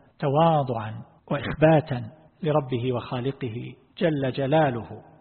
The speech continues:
والله عز وجل يقول: "وأنزل عليك الكتاب والحكمة وعلمك ما لم تكن تعلم." قال: "ووجدك ضالا فهدى." قال: "ما كنت تدري ما الكتاب ولا الإيمان."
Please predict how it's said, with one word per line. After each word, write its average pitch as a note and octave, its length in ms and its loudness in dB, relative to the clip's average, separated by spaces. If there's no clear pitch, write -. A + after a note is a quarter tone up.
والله C#3 180 0
عز B2 200 -4
وجل C3 260 -2
يقول: B2+ 240 -2
"وأنزل C3+ 420 2
عليك C3 400 -2
الكتاب B2+ 440 -2
والحكمة B2 640 -4
وعلمك F#3+ 720 4
ما D#3 240 2
لم C#3+ 140 0
تكن C#3 400 -6
تعلم." G2+ 320 -10
قال: B2+ 140 0
"ووجدك C3+ 540 4
ضالا D3 680 6
فهدى." B2 440 -4
قال: C3+ 140 4
"ما D#3+ 100 6
كنت D#3 300 0
تدري B2+ 380 -6
ما B2 80 -6
الكتاب B2+ 500 -4
ولا B2+ 260 -4
الإيمان." A#2 440 -6